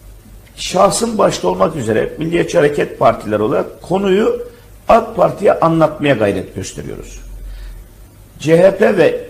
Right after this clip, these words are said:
İYİ Parti ve H D P konuyu sulandırmaya çalışıyorlar. Emeklilikte yaşa takılanları tahrik edip ak Parti ve M H P üzerine saldırtarak konunun çözümlenmemesi için uğraşıyorlar.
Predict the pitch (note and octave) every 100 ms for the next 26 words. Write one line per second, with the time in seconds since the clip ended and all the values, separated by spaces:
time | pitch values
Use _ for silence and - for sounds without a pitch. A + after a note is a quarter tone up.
0 | - D#3 F3 F3 C3+ B2 - A#2 A2 A2
1 | C3 C#3 C#3+ - E3 A3+ - - - -
2 | - - F3+ G#3 G3 - D#3+ E3+ E3+ E3+
3 | E3+ F#3 - A#2 G#2+ - G2+ A2 D3+ -
4 | - - - - - - - - - -
5 | - - - F#3 G3 - F3 F#3+ G3 F3+
6 | F#3 F3+ E3+ D#3+ D3+ D3 C#3 C#3+ C#3 C#3
7 | C#3 D#3+ C#3 B2 - - - - - E3+
8 | - - C3+ C3 B2 A#2+ A#2+ B2 B2 D3+
9 | A#2+ G#2 G2+ - A2 A#2 B2 C3 C#3+ F3+
10 | - - - - - - - - D#3+ F#3+
11 | G3+ A3+ B3 - F3 D#3 G3 G3+ F#3+ B3
12 | G3+ D#3 C3+ B2 - A2 F#2+ F2+ - -
13 | -